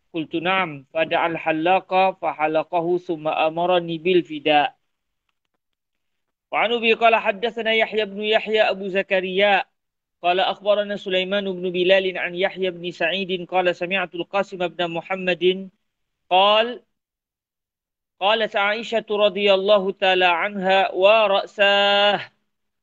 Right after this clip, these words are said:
Faqala Rasulullah sallallahu alaihi wa alihi wa sallam, zaki law kana wa ana hayyun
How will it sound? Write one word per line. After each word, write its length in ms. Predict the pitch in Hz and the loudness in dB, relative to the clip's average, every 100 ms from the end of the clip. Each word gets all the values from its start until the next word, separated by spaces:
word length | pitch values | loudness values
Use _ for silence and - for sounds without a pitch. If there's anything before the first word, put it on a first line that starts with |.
| _ | _
Faqala 480 | _ 170 196 220 214 | _ -8 -2 2 2
Rasulullah 560 | 202 - 202 196 202 190 | 0 -4 -6 0 2 2
sallallahu 560 | 180 202 190 190 185 | -2 -2 0 2 0
alaihi 400 | 185 185 190 185 | 2 2 2 2
wa 80 | 180 | 2
alihi 240 | 190 180 175 | 2 2 -2
wa 80 | |
sallam, 400 | 165 214 202 175 143 127 _ _ _ _ | -2 -2 0 -2 -2 -14 _ _ _ _
zaki 560 | 151 202 233 - 226 208 | -2 0 0 -2 -4 -2
law 160 | 196 | -2
kana 560 | - 214 208 202 202 - _ | -2 0 0 0 -4 -6 _
wa 160 | 175 180 | -2 0
ana 320 | - 208 190 180 | 2 0 0 -2
hayyun 640 | 190 196 190 202 208 208 | -2 -2 0 -2 -4 -10